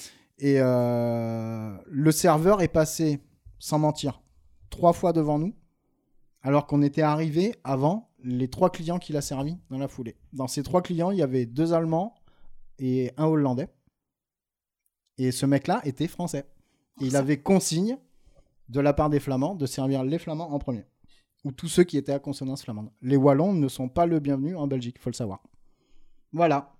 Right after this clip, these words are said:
Speaker 1: Et ça m'étonne pas que ce soit le bordel dans leur pays.
Speaker 2: C'est très étonnant.
Speaker 1: Non, non, mais c'est juste une particularité qu'il y a, qu'il y a chez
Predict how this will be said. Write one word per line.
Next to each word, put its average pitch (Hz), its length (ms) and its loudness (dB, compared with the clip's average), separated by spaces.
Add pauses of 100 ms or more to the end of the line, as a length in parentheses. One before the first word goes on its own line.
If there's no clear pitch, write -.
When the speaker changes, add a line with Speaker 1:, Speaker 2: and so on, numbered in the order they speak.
(800)
Speaker 1:
Et 180 120 2
ça 175 160 8
m'étonne 156 340 8
pas 202 120 8
que - 80 -2
ce 170 80 0
soit 160 160 4
le 143 60 4
bordel 147 400 6
dans 170 100 2
leur 165 160 0
pays. 123 260 -4 (1080)
Speaker 2:
C'est - 140 -14
très 240 220 -10
étonnant. 233 480 -6 (320)
Speaker 1:
Non, 208 140 12
non, 302 120 12
mais 185 100 8
c'est 170 200 8
juste 214 220 4
une 208 140 -4
particularité 170 680 -4
qu'il 139 160 -6
y 127 180 -2
a, 127 60 -4
qu'il 127 180 -10
y - 20 -4
a 123 40 -6
chez 123 160 -10